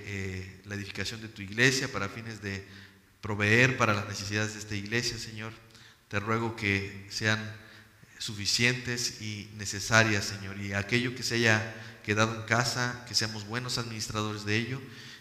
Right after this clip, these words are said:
Y Padre, sigue bendiciendo nuestro trabajo, nuestros empleos, nuestras, eh, finanzas, nuestros proyectos, eh, nuestras, eh, fuentes de ingresos, Señor.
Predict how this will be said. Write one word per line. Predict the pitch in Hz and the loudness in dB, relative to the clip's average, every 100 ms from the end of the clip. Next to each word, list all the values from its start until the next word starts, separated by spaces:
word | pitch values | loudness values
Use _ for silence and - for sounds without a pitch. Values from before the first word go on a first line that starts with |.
| - | -12
Y | - | 2
Padre, | - 113 117 | 10 10 10
sigue | 113 113 117 | 4 4 4
bendiciendo | 107 101 101 117 113 110 | 4 2 -2 -2 -4 -6
nuestro | 107 101 98 - | -6 -6 -6 -6
trabajo, | 98 98 113 131 139 147 - 107 | -2 6 8 8 4 -6 -8 -10
nuestros | 104 98 101 - | -10 -8 -8 -6
empleos, | 110 98 107 120 135 135 | -8 -6 4 6 6 2
nuestras, | 123 - 98 98 - - - - - | -6 -6 -4 -4 -6 -12 -18 -20 -10
eh, | 92 92 - | -4 -4 -4
finanzas, | 107 110 123 127 139 127 | 2 8 8 8 0 -4
nuestros | 110 - 101 98 - - - - - | -6 -8 -6 -6 -8 -12 -20 -20 -8
proyectos, | 101 98 120 123 123 131 - - - - | -4 8 8 8 4 -6 -6 -8 -10 -16
eh, | - 104 - - | -16 -18 -18 -16
nuestras, | 104 98 98 98 - - | -12 -4 0 0 0 -4
eh, | 101 98 90 - - | -6 -4 -4 -8 -6
fuentes | 123 123 127 107 | -2 0 0 0
de | 101 98 | 2 0
ingresos, | 98 107 113 98 - | 0 2 2 2 -4
Señor. | 95 92 | -4 -6